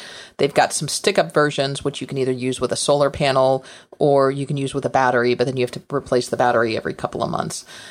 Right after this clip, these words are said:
But I've been pretty happy with them. Um, we, we've had, um, uh, we've been pretty fortunate, but my, my neighbor had an incident, uh, where, I don't know, it could have been kids, could have been something, but, but she thinks that somebody tried to get into her house, uh, a couple of weeks ago,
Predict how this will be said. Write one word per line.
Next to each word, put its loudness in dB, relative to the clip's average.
But 4
I've 0
been 2
pretty -2
happy 0
with 0
them. 2
Um, 0
we, 2
we've 0
had, 4
um, 2
uh, 0
we've -4
been 0
pretty 0
fortunate, 2
but 4
my, 2
my 2
neighbor 4
had 4
an 0
incident, 0
uh, 2
where, 2
I 4
don't 6
know, 6
it 0
could -2
have 2
been 0
kids, -2
could -2
have 2
been 0
something, 0
but, -2
but -4
she -2
thinks 4
that -2
somebody 0
tried 2
to 2
get 0
into 2
her 2
house, 2
uh, 0
a 0
couple 2
of 0
weeks -2
ago, 4